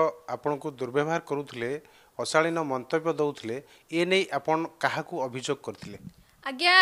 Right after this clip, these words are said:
Speaker 2: ଏ ନେଇକି ମୁଁ ଆମର ଜିବି ପ୍ରେସିଡେଣ୍ଟ ମହୋଦୟ ସାରଙ୍କୁ ଜଣେଇଥିଲି। ତା ସହିତ ମୁଁ ରିଜନାଲ ଡାଇରେକ୍ଟର ଯିଏ ଅଛନ୍ତି ତାଙ୍କୁ ବାଏ ମେଲରେ ପଠେଇଥିଲି, ଇମେଲ ମାଧ୍ୟମରେ,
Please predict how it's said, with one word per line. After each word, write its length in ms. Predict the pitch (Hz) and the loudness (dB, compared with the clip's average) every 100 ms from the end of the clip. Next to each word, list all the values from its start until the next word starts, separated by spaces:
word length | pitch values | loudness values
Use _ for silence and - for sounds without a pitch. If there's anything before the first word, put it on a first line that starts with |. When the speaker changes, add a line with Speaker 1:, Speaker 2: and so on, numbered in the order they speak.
| 349 | 8
Speaker 2:
ଏ 180 | 302 | 6
ନେଇକି 320 | 339 359 359 370 | 4 2 0 -2
ମୁଁ 180 | 359 | 2
ଆମର 260 | 339 330 339 349 | 2 2 2 2
ଜିବି 240 | 262 262 | 2 -2
ପ୍ରେସିଡେଣ୍ଟ 440 | 294 320 277 330 320 | 2 0 0 -4 -4
ମହୋଦୟ 380 | 294 294 320 | -4 -4 -4
ସାରଙ୍କୁ 400 | 330 302 269 277 | 0 0 0 -4
ଜଣେଇଥିଲି। 560 | 294 285 277 294 311 370 480 _ _ - - - - | -2 -2 -2 -2 -2 -2 -6 _ _ -20 -20 -2 6
ତା 100 | 302 | 6
ସହିତ 280 | 339 359 349 | 6 2 0
ମୁଁ 200 | 359 359 | -2 0
ରିଜନାଲ 400 | 262 220 277 320 | -2 -2 0 2
ଡାଇରେକ୍ଟର 340 | 294 269 269 311 | 2 0 -2 -4
ଯିଏ 140 | 311 | 0
ଅଛନ୍ତି 280 | 294 285 302 | 0 0 -4
ତାଙ୍କୁ 260 | 339 302 320 | -2 -2 0
ବାଏ 300 | 262 247 285 | 6 6 6
ମେଲରେ 340 | 294 294 302 | 4 2 2
ପଠେଇଥିଲି, 540 | 311 294 320 311 311 370 | -2 -2 -4 -4 -4 -4
ଇମେଲ 300 | 302 277 302 | -2 0 0
ମାଧ୍ୟମରେ, 500 | 320 302 339 339 | 0 0 -2 -2